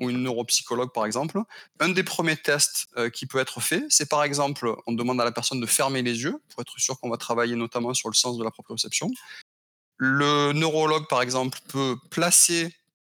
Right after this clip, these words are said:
le bras droit ou la main droite dans une certaine position,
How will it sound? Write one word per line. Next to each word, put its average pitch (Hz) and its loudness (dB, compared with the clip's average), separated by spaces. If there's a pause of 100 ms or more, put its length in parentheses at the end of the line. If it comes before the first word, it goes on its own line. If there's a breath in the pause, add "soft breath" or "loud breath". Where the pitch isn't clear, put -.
(160)
le 147 2
bras 156 4
droit 143 2
ou 131 -4
la 131 2
main 151 2
droite 143 0
dans 127 -4
une 131 0
certaine 139 0
position, 143 0